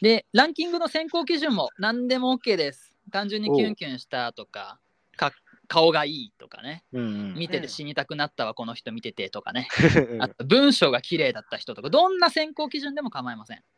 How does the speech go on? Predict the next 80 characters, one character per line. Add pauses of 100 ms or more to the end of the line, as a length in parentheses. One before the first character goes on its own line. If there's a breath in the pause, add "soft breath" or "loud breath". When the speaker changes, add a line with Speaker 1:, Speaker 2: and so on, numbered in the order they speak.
(240)
Speaker 2:
う
ん。
Speaker 3:
そ
う
そ
う
そ
う。
Speaker 1:
で、
ま
た、
一
応
女
の
子、
男
の
子
と
便
宜
上
銘
打
っ
て
は
い
ま
す
け
れ
ど
も、
別
に
何
歳
の
人
を
ラ
ン
ク
イ
ン
さ
せ
て
も
結
構
で
ご
ざ
い
ま
す。 (540 loud breath)
Speaker 2:
お
う。 (540 soft breath)
Speaker 1:
は
い。 (360 soft breath)
で、
え
ー、
ラ
ン
キ
ン
グ
が
決
ま
っ
た
ら
で
す
ね、